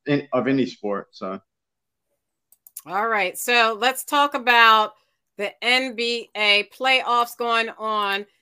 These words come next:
Speaker 2: Usually, you know, good and well, I usually, um,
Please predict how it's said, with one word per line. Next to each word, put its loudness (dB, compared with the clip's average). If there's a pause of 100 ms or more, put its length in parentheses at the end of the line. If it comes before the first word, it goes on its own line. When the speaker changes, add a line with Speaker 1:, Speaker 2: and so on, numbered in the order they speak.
(140)
Speaker 2:
Usually, -4
you -6
know, -2
good -2
and -2
well, 2
I 2
usually, -8
um, -6